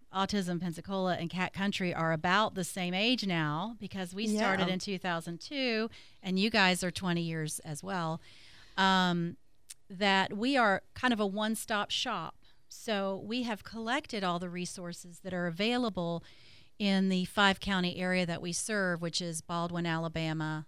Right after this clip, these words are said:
Speaker 1: Escambia, Santa Rosa, Okaloosa, and Walton counties. And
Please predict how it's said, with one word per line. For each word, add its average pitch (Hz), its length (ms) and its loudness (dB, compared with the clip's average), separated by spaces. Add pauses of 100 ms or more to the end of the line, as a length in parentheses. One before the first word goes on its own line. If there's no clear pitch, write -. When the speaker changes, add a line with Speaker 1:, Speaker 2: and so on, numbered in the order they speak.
(160)
Speaker 1:
Escambia, 175 640 0
Santa 170 320 -2
Rosa, 160 360 0
Okaloosa, 165 460 0
and 156 180 0
Walton 170 300 2
counties. 190 600 -2 (520)
And 226 380 4